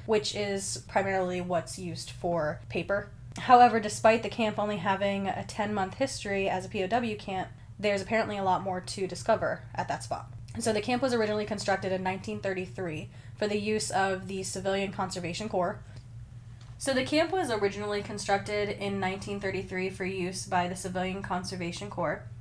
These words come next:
This government organization gave jobs to unemployed young men during the Great Depression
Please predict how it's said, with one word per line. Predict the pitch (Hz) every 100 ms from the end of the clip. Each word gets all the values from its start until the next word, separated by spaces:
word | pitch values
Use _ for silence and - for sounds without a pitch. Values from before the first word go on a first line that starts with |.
| - - - -
This | 220
government | 233 226 247 233 214 -
organization | 208 208 208 196 190 196 196 190 196 -
gave | 196 202
jobs | 202 190 190 -
to | 185
unemployed | 185 180 - 185 190 190 190
young | 180 226
men | 196 180 190 - - -
during | 214 233
the |
Great | 202 190
Depression | 185 185 175 180 170